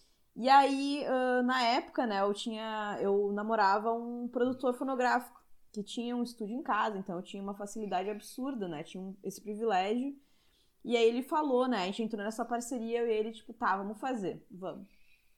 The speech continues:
"Mas como é que faz?" "Não sei", né, porque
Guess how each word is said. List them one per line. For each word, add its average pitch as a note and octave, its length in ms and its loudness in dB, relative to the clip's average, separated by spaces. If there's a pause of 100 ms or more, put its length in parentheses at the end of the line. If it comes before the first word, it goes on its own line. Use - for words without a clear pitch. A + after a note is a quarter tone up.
(160)
"Mas F#3+ 220 -6
como A3+ 220 -4
é A#3+ 60 -2
que C4+ 100 -10
faz?" E3+ 340 2
"Não G3 220 0
sei", F#3+ 520 0
né, D#3+ 320 -8 (480)
porque G#3+ 840 0